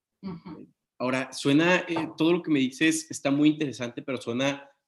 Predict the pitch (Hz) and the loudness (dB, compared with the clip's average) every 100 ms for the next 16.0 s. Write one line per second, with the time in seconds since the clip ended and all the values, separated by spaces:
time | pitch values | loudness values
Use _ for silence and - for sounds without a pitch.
0 | _ 113 117 123 131 - 127 - 165 156 | _ -12 -6 -2 -2 -2 -12 -4 -4 -2
1 | 113 98 - 113 110 - 113 107 107 131 | -6 -10 -8 -10 -10 -6 -4 -2 -4 -4
2 | 113 120 117 123 143 156 151 135 - - | -4 -2 0 4 6 4 0 -8 -6 -4
3 | 110 104 113 139 - 113 117 113 - 143 | -4 -2 -4 -4 -4 -4 -2 -4 -4 -2
4 | 143 127 107 - _ _ _ - 117 113 | 0 0 -4 -10 _ _ _ -8 -8 -4
5 | 120 113 143 147 - - - - 135 143 | -6 -2 0 0 -4 -20 -14 -2 2 4
6 | 143 143 - 147 143 143 - 120 117 117 | 4 2 -2 0 0 -2 0 0 0 -2
7 | 117 120 123 123 - 151 _ _ _ _ | -2 -2 -4 -8 -8 -10 _ _ _ _
8 | - - - 123 123 131 127 151 151 143 | -16 -12 -6 -2 0 -2 -2 -6 -6 -8
9 | - 120 117 123 151 147 135 117 117 113 | -4 -4 -4 -2 2 4 4 0 -6 -8
10 | 110 107 101 123 123 127 - _ 123 120 | -6 -6 -4 0 0 0 -14 _ 0 0
11 | 120 123 131 143 143 135 - - 123 117 | 2 4 4 4 2 0 -2 -10 -6 -2
12 | 139 147 135 110 - - 120 113 113 113 | 0 0 0 -2 -6 -8 0 0 0 -2
13 | 113 - 123 127 - 139 - 120 123 127 | -6 -2 0 0 -2 -6 -4 -4 -2 -4
14 | 123 110 110 107 113 110 117 113 113 113 | -4 -4 -4 -4 -4 -4 -4 -6 -6 -6
15 | - 120 120 120 110 120 120 135 131 - | -4 -4 -2 -4 -6 -10 -6 -4 -4 -10